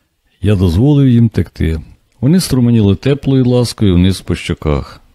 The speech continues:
поки я зосередився на тому, щоб не поворухнутися, не зробити безконтрольного вдиху,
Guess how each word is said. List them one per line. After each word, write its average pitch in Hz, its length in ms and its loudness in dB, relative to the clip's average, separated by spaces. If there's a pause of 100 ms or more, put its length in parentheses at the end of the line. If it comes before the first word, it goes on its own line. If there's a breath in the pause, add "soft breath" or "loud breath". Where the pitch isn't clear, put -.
поки 104 220 -2
я 92 100 0
зосередився 110 760 -2
на 104 100 2
тому, 101 520 -2
щоб - 220 -6
не 87 120 0
поворухнутися, 87 1000 -2
не 82 100 -2
зробити 110 420 -2
безконтрольного 85 760 0
вдиху, 98 460 -2